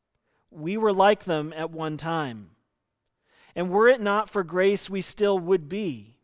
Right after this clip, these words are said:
This should result in making us zealous evangelists and missionaries. Just as we recognize the God-given divisions within the created order, the sky is separate from the sea, the birds from the fish, the man from the woman,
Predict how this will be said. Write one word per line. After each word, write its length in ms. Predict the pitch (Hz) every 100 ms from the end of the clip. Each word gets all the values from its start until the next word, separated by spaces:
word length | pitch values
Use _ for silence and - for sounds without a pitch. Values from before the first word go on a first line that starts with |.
| _ _ _ _ _ _ _ _ _ -
This 240 | 196 254
should 220 | - 294
result 420 | 254 196 202 196
in 140 | 196 185
making 360 | 190 190 196
us 200 | 185 175
zealous 640 | - 143 165 180 185 170 202
evangelists 880 | 170 143 160 170 165 160 151 - -
and 200 | 151 147
missionaries. 840 | 147 - 147 135 120 107 101 - _ _ _ _ _ _ _ _
Just 260 | 220 247 302
as 140 | 214
we 120 | 247
recognize 720 | 202 208 220 196 190 170 170
the 100 | -
God-given 680 | 156 175 180 190 190 190 185
divisions 640 | 170 151 180 175 175 156
within 300 | 165 165 170
the 80 | 165
created 600 | - 185 165 180 196 165
order, 440 | 143 127 110 - _ _ _ _ _ -
the 120 | 165
sky 500 | - 208 196 190 175
is 200 | 135 139
separate 420 | - 180 185 147
from 180 | 165 147
the 80 | 147
sea, 460 | - 214 190 135
the 120 | 127
birds 420 | 139 180 208 190 -
from 180 | 175
the 100 | 160
fish, 420 | 147 208 196 139 -
the 100 | 165
man 380 | 170 190 202
from 180 | 196 180
the 100 | 160
woman, 520 | 156 190 180 120 101